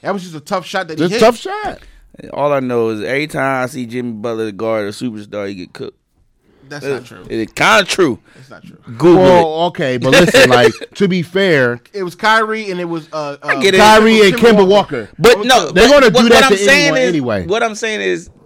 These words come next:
Speaker 3: when I say, I just say overrated. I'm not saying he's a bad player. Don't take my words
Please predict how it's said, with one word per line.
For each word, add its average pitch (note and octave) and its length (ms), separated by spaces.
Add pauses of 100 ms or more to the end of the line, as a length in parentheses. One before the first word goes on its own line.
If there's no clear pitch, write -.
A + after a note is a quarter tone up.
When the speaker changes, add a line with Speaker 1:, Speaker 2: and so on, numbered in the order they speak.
(680)
Speaker 3:
when F#3 140
I G3 80
say, F3 320
I G3+ 100
just G#3+ 160
say F#3 120
overrated. D#3 460
I'm E3 120
not G3+ 160
saying F#3+ 180
he's F#3 140
a D#3 80
bad E3 300
player. F3 160
Don't G#3 220
take - 220
my F#3 140
words F3 440